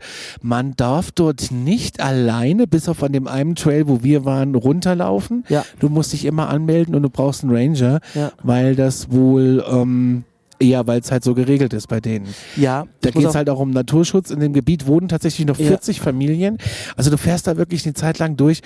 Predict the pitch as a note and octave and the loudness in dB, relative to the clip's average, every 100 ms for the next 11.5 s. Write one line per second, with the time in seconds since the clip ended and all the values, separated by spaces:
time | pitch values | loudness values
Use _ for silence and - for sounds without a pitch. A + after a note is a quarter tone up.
0 | - - - C#3+ D3 D3+ C3 A#2+ - A#2+ | -16 -20 -2 0 2 0 -2 -4 -2 2
1 | D3+ F#3+ - C#3+ C3+ D3 D3+ D3+ - C#3+ | 2 2 -2 -2 0 0 0 -2 0 -2
2 | D3 D3+ D3+ D#3 D3 D3 D3+ - E3+ D3 | 0 -4 -2 0 2 0 0 2 2 4
3 | C3+ - B2 A#2 B2 - - C#3+ A#2+ B2+ | 0 0 -2 0 -4 -4 -2 -2 0 0
4 | A#2 B2+ E3 D4 G3+ D#3 C#3 C#3 - C3+ | 0 0 -2 -2 -2 0 0 0 -2 0
5 | D3 D3+ - C3+ C3+ D3+ - D#3+ C#3+ C#3 | 0 0 -2 -2 -2 -2 -2 -2 -2 -2
6 | C#3+ C#3+ D3 - - C#3 - C#3 D3 C3+ | -2 -2 -4 -6 -6 -8 -6 -4 -2 0
7 | C3 C3 - D#3+ D#3 D3+ - D3+ - C3+ | -2 -6 -2 -2 0 -4 -2 -4 -4 -8
8 | D3+ C3+ - D3 D3+ _ _ C#3 D#3 C#3+ | -6 -8 -4 -4 -4 _ _ -4 -2 -4
9 | - - C#3 D3 D3+ C#3 - - C3 D3 | -6 -4 -2 -2 -4 -6 -6 -8 -10 -6
10 | C#3 B2+ C3+ D3+ - - D#3 C#3 - D3+ | -6 -8 -6 -6 -6 -6 -4 -6 -4 -6
11 | - C#3+ D3 - | -4 -4 -4 -4